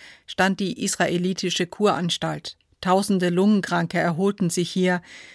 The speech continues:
Die Kurkosten für sozial Schwache übernahm die Frankfurter Bankiersfamilie von Rothschild.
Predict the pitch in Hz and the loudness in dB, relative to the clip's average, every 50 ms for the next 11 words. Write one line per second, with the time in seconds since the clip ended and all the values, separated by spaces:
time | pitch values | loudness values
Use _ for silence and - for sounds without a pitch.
0 | - - - 196 170 - 226 247 254 254 - - 254 226 226 - - - 220 220 | -16 -6 -6 -6 -2 2 4 4 4 4 2 0 0 0 0 -2 -2 0 0 0
1 | 208 - - 202 190 - 180 165 - - 175 170 175 170 165 - - 185 180 170 | 0 0 -2 -2 0 0 -4 -6 -4 -2 -2 0 0 0 -2 -2 0 0 0 0
2 | - 220 214 202 - - 190 180 196 190 180 175 175 180 170 175 165 165 - - | 2 2 2 0 0 -2 0 0 2 2 2 2 2 0 0 0 -2 -4 -4 -2
3 | 175 180 180 190 - 196 196 - 190 175 170 170 170 170 - 180 175 165 - - | -2 -2 -2 -2 -2 -4 -4 -2 -2 0 0 0 -2 0 0 0 0 0 0 -2
4 | 180 170 170 170 165 170 165 170 170 170 156 - - - 185 196 190 - 180 165 | 0 0 0 2 0 0 -2 -2 -2 -4 -4 -4 -4 -2 -2 0 0 0 0 0
5 | - - - 160 165 165 - - | 0 -2 -4 -4 -4 -6 -10 -16